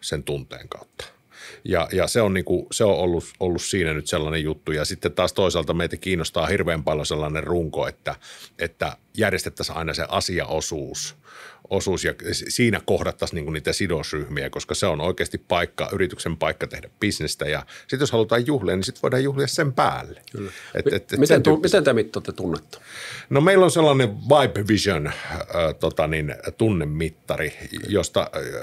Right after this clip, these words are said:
Speaker 1: josta tota kertominen veisi meillä yhä, to-, toisen jakson. Kiitos, kiitos kutsusta.
Speaker 2: Joo. No tota,
Speaker 1: Voi
Speaker 2: palataan
Speaker 1: tulla.
Speaker 2: tähän, minun kiinnostaa toinen sitten vaikka niin
Speaker 1: Kyllä.
Speaker 2: off, off, off the
Speaker 1: Kyllä,
Speaker 2: rec-, record.
Speaker 1: kyllä,
Speaker 2: Joo.
Speaker 1: kyllä,
Speaker 2: Joo.
Speaker 1: kyllä.
Speaker 2: Kiva.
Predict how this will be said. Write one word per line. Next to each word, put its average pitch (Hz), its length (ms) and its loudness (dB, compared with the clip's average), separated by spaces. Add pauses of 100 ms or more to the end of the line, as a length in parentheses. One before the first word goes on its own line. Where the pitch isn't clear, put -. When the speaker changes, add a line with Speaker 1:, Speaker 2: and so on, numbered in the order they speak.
(160)
Speaker 1:
josta 92 320 0
tota 92 240 0
kertominen 80 720 0
veisi 82 260 0
meillä 78 320 0
yhä, 76 140 -6 (280)
to-, 110 200 4
toisen 104 360 4
jakson. 92 360 2
Kiitos, - 480 2
kiitos - 280 0
kutsusta. 120 480 2
Speaker 2:
Joo. - 140 -6
No 117 80 -2 (120)
tota, 196 120 6
Speaker 1:
Voi 110 120 6
Speaker 2:
palataan 196 220 8
Speaker 1:
tulla. 175 140 4
Speaker 2:
tähän, 165 200 6
minun 160 160 4
kiinnostaa 143 380 2
toinen 113 280 4
sitten 95 300 -4
vaikka 90 300 -2
niin 80 100 -2
Speaker 1:
Kyllä. 98 440 6
Speaker 2:
off, 101 180 -2
off, - 160 -2 (120)
off 101 180 -4
the - 80 2
Speaker 1:
Kyllä, 117 140 6
Speaker 2:
rec-, 78 140 2
record. 92 120 0 (200)
Speaker 1:
kyllä, 71 240 -2
Speaker 2:
Joo. 92 100 2
Speaker 1:
kyllä, 85 260 4 (220)
Speaker 2:
Joo. 98 180 0
Speaker 1:
kyllä. 101 300 2
Speaker 2:
Kiva. 110 240 0